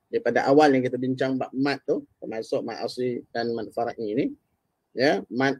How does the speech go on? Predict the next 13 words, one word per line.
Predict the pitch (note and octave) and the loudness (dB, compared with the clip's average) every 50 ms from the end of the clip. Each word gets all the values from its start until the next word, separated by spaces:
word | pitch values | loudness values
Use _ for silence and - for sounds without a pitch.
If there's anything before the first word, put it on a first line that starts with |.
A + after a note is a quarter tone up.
| _ | _
mat | - B2 C3+ C#3+ C#3+ C#3+ C#3+ | -2 0 2 2 2 0 0
asli | - C3+ C3 - - D3 E3 E3 E3 | -2 0 0 0 0 2 2 4 4
dan | D3+ C#3+ C#3 C#3 C3+ C3+ C#3 C#3 - _ _ _ | 6 6 6 6 4 4 2 0 -4 _ _ _
atau | _ - B2 C3 C3 C3+ C#3 C3+ C3 | _ -4 -4 -2 0 2 2 2 2
tabi'i | B2+ B2+ B2 B2 B2 B2 - C#3 C#3 C3+ | 0 -2 -2 -2 -2 -2 0 2 2 2
ni, | C#3+ E3 F#3+ B3 C#4+ - - | 2 2 2 0 -2 -4 -10
ha, | - G2 G2+ G2 F#2+ F#2+ - | -12 -12 -10 -8 -10 -10 -6
ada | - B2+ C3+ C3+ D3 C#3 C3 A#2+ | -2 -2 0 2 4 4 2 2
mat | A#2 A#2 - | -2 -6 -6
asli | - - C3+ C#3 C3 - - - - - B2 B2 B2 B2 A#2+ | -4 -4 -4 -4 -4 -6 -14 -14 -16 -12 -6 -4 -2 0 0
mutlak, | B2 C3+ C#3+ C#3+ - - D#3 D3+ D3+ C#3+ - _ _ _ _ _ _ _ _ _ _ _ _ _ _ _ _ _ _ _ _ _ | 0 0 -2 0 0 2 2 2 2 0 -2 _ _ _ _ _ _ _ _ _ _ _ _ _ _ _ _ _ _ _ _ _
ada | - - C3+ C#3 C#3 C3 A#2 A2+ | -2 2 4 4 4 4 4 2
mat | G#2+ G#2 G#2 G2 | 0 -2 -6 -6